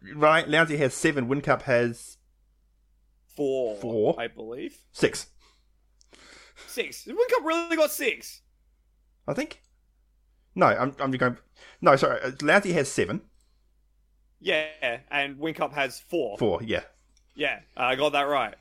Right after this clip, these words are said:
Speaker 1: You did get that right.
Speaker 2: So that's, that's eleven between them. Let's have a look here. Tander has three or two. I think Tander has two.
Speaker 1: Mm-hmm.
Speaker 2: No, he does have three.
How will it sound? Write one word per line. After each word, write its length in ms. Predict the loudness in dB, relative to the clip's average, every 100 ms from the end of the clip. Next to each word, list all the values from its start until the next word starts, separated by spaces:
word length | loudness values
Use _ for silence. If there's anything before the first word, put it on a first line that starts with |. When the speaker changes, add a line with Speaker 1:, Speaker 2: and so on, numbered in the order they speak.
| _
Speaker 1:
You 80 | -12
did 120 | -10
get 120 | -8 -6
that 100 | -4
right. 260 | -4 -4
Speaker 2:
So 220 | -2 0
that's, 300 | 2 0 -2
that's 240 | -2 -2 0
eleven 360 | 0 0 -2 -6
between 420 | -6 -4 -4 -4
them. 260 | -10 -14 -18 _ -12
Let's 220 | -4 -2
have 120 | 0
a 40 | 0
look 140 | -2
here. 240 | 0 -2 -2 -8 _ _
Tander 320 | -2 0 2
has 560 | 2 0 0 -4 -14 -20 _ _ _ _ _ _ _ _ _
three 640 | -16 -8 -6 -6 -6 -10 -10
or 160 | -6 -6
two. 460 | -4 -4 -2 -6 -12 _ _ _ _ _ _
I 60 | -8
think 160 | -6
Tander 260 | -4 -2 -2
has 220 | -2 -4
two. 400 | -6 -6 -6 -10 -6
Speaker 1:
Mm-hmm. 280 | -4 -2 -4 -8 _ _ _ _ _
Speaker 2:
No, 100 | 2
he 80 | 4
does 220 | 4 2
have 140 | 2 -2
three. 320 | -6 -10 -12